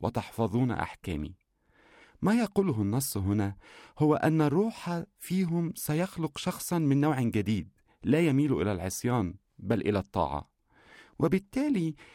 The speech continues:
حين نفكر فيما يعمله الروح في العهد القديم، نجد أن أحد الأشياء الأساسية هي أنه يهب حياة،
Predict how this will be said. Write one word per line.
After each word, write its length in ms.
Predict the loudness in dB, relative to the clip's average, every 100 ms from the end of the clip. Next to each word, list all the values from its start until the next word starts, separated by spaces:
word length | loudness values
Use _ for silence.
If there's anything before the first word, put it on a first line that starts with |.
| -16
حين 320 | -2 2 4
نفكر 540 | 2 0 -6 -2 0 0
فيما 360 | 0 0 2
يعمله 560 | 0 0 2 2 2 2
الروح 460 | 2 0 0 -2
في 140 | -6 -4
العهد 320 | -2 0 -2
القديم، 600 | -4 -2 0 2 2 -2 -6 -16 -20 -10 0
نجد 300 | 2 2 2
أن 340 | 2 2 2
أحد 380 | 2 -2 -2 -2
الأشياء 540 | -2 -2 -4 -2 -2 -2
الأساسية 760 | -4 -6 -6 -2 0 0 -2 -6 -20 -6
هي 240 | 2 2 4
أنه 380 | 2 0 0
يهب 340 | 2 2 0 -2
حياة، 460 | -4 -4 -4 -4